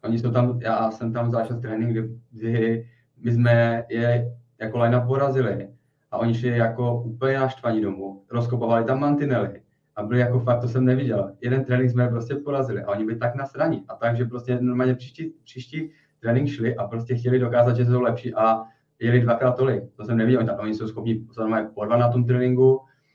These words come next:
řvát po sobě v té lajně a tak oni prostě takovým přístupem a tím, že jsou zvyklí vyhrávat a chcou vyhrávat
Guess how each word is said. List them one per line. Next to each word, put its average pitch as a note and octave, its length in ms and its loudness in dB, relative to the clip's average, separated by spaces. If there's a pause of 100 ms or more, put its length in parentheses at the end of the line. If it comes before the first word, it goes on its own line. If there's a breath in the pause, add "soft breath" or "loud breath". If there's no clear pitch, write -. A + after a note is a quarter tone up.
(440 soft breath)
řvát G#2+ 360 0
po B2+ 100 2
sobě B2+ 600 4 (140)
v - 20 -20
té B2+ 120 -2
lajně B2+ 500 4 (600)
a - 80 -2
tak A#2+ 260 0
oni B2 160 2
prostě A#2+ 260 -4
takovým B2 260 0
přístupem B2 500 -4
a A2 60 -4
tím, A#2 220 -4
že A#2+ 260 2 (800)
jsou C3 220 4
zvyklí B2+ 340 4
vyhrávat A2+ 540 2
a G2+ 80 -8
chcou A2+ 220 -8
vyhrávat G#2+ 600 -2